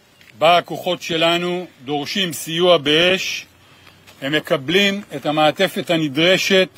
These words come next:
במיטבה. פעולתם של הכוחות הקרקעיים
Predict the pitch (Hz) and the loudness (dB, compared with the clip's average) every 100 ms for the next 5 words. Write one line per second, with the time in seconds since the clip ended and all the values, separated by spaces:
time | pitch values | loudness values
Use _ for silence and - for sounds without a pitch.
0 | - - _ _ _ _ 107 180 196 196 | -20 -20 _ _ _ _ 0 2 4 2
1 | 151 165 143 123 - _ _ _ _ _ | 2 2 4 0 -2 _ _ _ _ _
2 | _ _ _ _ _ _ _ _ _ _ | _ _ _ _ _ _ _ _ _ _
3 | _ _ - - - 151 160 160 175 208 | _ _ -20 -20 -10 -2 2 2 4 4
4 | 214 202 - 185 165 165 - 196 190 180 | 4 0 -2 -2 -2 -4 -2 -2 0 -2
5 | 156 - 165 165 180 190 190 | -2 0 2 4 4 2 0